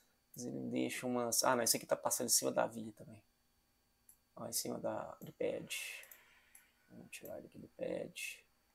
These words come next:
É, esse outro aqui também, mesma coisa. Eu já notei que essa versão nova do, do free routing, ela tem essa encrenca mesmo, ela,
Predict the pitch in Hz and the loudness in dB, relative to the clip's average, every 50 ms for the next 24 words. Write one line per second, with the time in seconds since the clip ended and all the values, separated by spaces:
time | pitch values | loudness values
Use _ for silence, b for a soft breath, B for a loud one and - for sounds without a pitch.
0 | _ _ _ _ _ _ _ _ _ _ _ _ _ _ _ _ _ _ _ _ | _ _ _ _ _ _ _ _ _ _ _ _ _ _ _ _ _ _ _ _
1 | _ _ _ - 120 117 113 110 113 113 117 117 - 147 131 - _ _ _ _ | _ _ _ -16 -12 -12 -10 -8 -8 -10 -10 -10 -12 -14 -16 -20 _ _ _ _
2 | _ _ _ _ _ _ _ _ _ _ _ _ - - - _ _ _ _ _ | _ _ _ _ _ _ _ _ _ _ _ _ -20 -20 -20 _ _ _ _ _
3 | - 147 - - - - 113 113 110 - - - - - - 110 101 104 - - | -10 -4 -4 -2 -2 0 -2 -2 -2 -4 -8 -20 -18 -14 -10 -8 -8 -8 -10 -14
4 | _ _ _ _ _ _ _ _ _ _ - - 127 120 113 113 117 120 123 123 | _ _ _ _ _ _ _ _ _ _ -10 -8 -6 -6 -4 2 4 4 4 4
5 | 127 127 123 135 156 165 160 131 113 - - - 120 127 131 135 139 139 - - | 4 4 4 4 2 2 2 -2 -8 -8 -4 -2 0 0 0 0 -2 -4 -4 -6
6 | - - _ _ _ _ _ _ _ b b b b b b b b b - 139 | -6 -12 _ _ _ _ _ _ _ b b b b b b b b b -8 -4
7 | 135 147 160 151 147 156 160 - 151 147 - 160 156 156 160 143 - - - - | 0 2 2 2 2 0 -2 2 2 4 4 4 6 6 6 4 6 4 4 6
8 | 139 139 139 135 127 120 120 123 135 156 165 156 139 131 127 123 127 127 127 123 | 6 6 6 6 6 4 4 8 10 10 10 10 10 8 4 2 2 2 2 4
9 | 123 123 123 117 127 123 - - 127 123 123 127 127 139 156 160 - - 139 131 | 2 2 0 0 -4 -6 -4 -2 -2 2 6 10 12 12 10 10 8 2 -4 -2
10 | 131 139 139 - - 143 147 151 143 - - 151 147 147 143 - 135 131 135 - | -2 -2 -2 0 2 2 2 2 2 0 2 2 2 2 0 -4 -6 -6 -6 -4
11 | - 135 131 131 131 131 135 135 135 131 - | -4 -2 0 0 -2 0 0 0 0 0 0